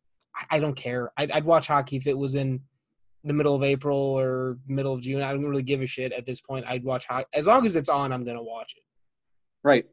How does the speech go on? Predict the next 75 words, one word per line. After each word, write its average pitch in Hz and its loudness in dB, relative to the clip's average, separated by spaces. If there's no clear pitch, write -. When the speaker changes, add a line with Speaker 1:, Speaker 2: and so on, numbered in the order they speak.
Speaker 2:
And 139 0
because 143 6
we're 151 8
all 147 10
stuck 135 -2
inside 120 4
anyway, 98 -2
it 92 -6
doesn't 107 -4
even 98 -4
feel 113 6
like 101 0
the 98 2
middle 95 2
of 87 -2
July. 90 4
Speaker 1:
I 190 8
know, 190 10
right? 175 10
It's 185 0
like, 190 8
yeah, 160 6
I'm 147 -2
not, 165 0
not 160 4
exactly 160 4
gonna 151 0
be 143 0
going 147 4
out 143 0
to 143 -4
a - -2
bar 135 2
to 151 2
watch 151 0
this 151 -8
game 160 -2
like 139 0
I 135 2
usually 147 -2
would 156 2
if 151 -6
it 160 0
was 151 -6
playoff 165 2
season, 175 -2
which 139 -8
I, 135 -2
I 147 2
can't 156 -4
say 147 2
I - 4
do 143 0
that 139 2
all 143 2
the 143 -2
time, 156 -4
but, 160 2
you 370 6
know, 180 8
a - 0
couple 135 2
games 131 0
for 135 -4
a 123 -6
series, 143 -2
you 190 -6
gotta, 117 0
you - -18
gotta 147 2
go 139 2
out 127 0
in 127 -8
the 123 -6
public 131 -6